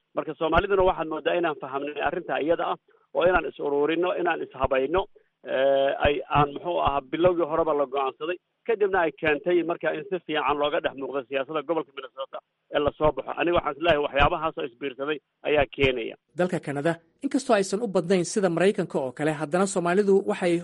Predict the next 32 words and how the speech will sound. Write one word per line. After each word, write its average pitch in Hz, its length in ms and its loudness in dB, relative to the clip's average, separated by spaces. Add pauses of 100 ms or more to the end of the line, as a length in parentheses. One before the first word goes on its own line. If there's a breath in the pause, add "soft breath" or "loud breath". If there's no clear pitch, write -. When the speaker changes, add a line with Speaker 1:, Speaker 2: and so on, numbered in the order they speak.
(140)
Speaker 2:
u 233 80 -8
baratameen 165 640 0 (400 soft breath)
oo 208 80 0
ay 190 140 0
ku 240 120 -6
soo 214 180 4
baxeen 185 380 -2
kuraas 185 360 4 (220)
siyaasadeed 156 640 0
oo 175 100 0
dhowr 175 240 6
ah, 135 100 -4 (440 soft breath)
oo 170 140 2
ugu 208 280 4
weyn 165 140 8
yahay 160 260 0
kursiga 190 520 0
Axmed 180 280 -4
Xuseen 175 360 0 (100)
oo 151 120 -2
noqday 151 340 2 (300 soft breath)
xildhibaan, 165 440 2 (340 soft breath)
wasiirkii 214 400 2
arrimaha 180 400 2
qoyska 185 420 4 (120)
iyo 185 180 2
horumarinta 175 520 2
Kanada, 165 380 2 (320 soft breath)
haatanna 180 460 -2
ah 185 160 -2
wasiirka 165 440 0
guryeynta 160 460 2